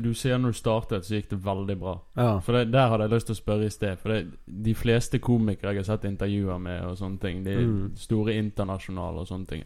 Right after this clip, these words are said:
Speaker 1: alle de sier liksom det der at når du begynner ut,
Speaker 2: Mm.
Speaker 1: så skal du gjøre det elendig. Du skal ha
Speaker 2: Ja.
Speaker 1: så mange show hvor du ikke får en latter,
Speaker 2: Ja, jeg
Speaker 1: og
Speaker 2: vet
Speaker 1: folk
Speaker 2: det.
Speaker 1: bare hiver deg av og alt sammen.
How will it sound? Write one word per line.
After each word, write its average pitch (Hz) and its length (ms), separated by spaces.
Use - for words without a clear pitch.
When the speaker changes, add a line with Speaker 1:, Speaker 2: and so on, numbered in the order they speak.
Speaker 1:
alle 113 280
de 104 140
sier 92 320
liksom 87 300
det 73 80
der 64 160
at - 200
når 95 340
du 80 60
begynner 90 320
ut, - 280
Speaker 2:
Mm. 101 400
Speaker 1:
så 107 140
skal 92 200
du 85 100
gjøre 57 140
det 58 120
elendig. - 360
Du 101 100
skal 107 180
ha 113 200
Speaker 2:
Ja. 107 120
Speaker 1:
så 98 100
mange 101 240
show 98 340
hvor 92 160
du 92 120
ikke 98 320
får 101 220
en 95 80
latter, 90 540
Speaker 2:
Ja, 135 180
jeg 143 40
Speaker 1:
og 147 60
Speaker 2:
vet 147 120
Speaker 1:
folk 107 120
Speaker 2:
det. 110 100
Speaker 1:
bare 98 260
hiver 95 320
deg 95 120
av 95 360
og 92 120
alt 98 100
sammen. 95 240